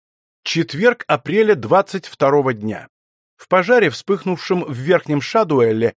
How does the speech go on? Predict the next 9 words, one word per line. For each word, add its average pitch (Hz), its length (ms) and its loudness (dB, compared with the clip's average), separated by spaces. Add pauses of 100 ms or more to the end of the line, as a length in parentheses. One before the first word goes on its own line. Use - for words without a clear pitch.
(140)
дотла 143 420 0
сгорели 139 420 0
три 131 200 -6
дома. 98 480 -10 (340)
В 113 140 2
одном, 135 380 2
принадлежащем 123 680 -2
господину 113 440 -4
Стринджеру, 180 720 2